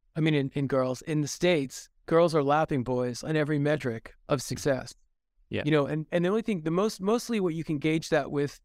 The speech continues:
Speaker 1: you know, when it comes to children is their job is school. Every metric,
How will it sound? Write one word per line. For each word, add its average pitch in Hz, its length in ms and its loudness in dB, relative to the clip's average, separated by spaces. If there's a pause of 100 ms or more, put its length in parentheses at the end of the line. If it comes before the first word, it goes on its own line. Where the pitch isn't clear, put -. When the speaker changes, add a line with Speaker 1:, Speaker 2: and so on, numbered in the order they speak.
Speaker 1:
you 151 100 0
know, 135 260 2 (100)
when 156 160 4
it 151 80 2
comes 147 260 0
to 135 80 -10
children 165 360 2
is 143 140 -2
their 165 180 0
job 151 280 4
is 139 100 -4
school. 165 440 -6 (600)
Every 208 260 2
metric, 185 640 -2